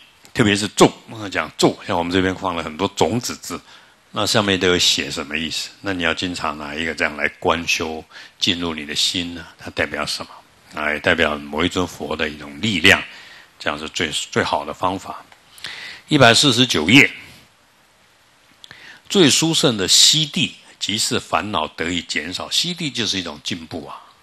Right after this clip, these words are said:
啊，进步。所以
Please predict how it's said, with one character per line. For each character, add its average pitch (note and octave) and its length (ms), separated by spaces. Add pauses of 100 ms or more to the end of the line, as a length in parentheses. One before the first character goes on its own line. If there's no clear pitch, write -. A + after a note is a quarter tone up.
(880)
啊， D#2 300
进 G#2+ 240
步。 D#2 220 (580)
所 - 220
以 F#2 480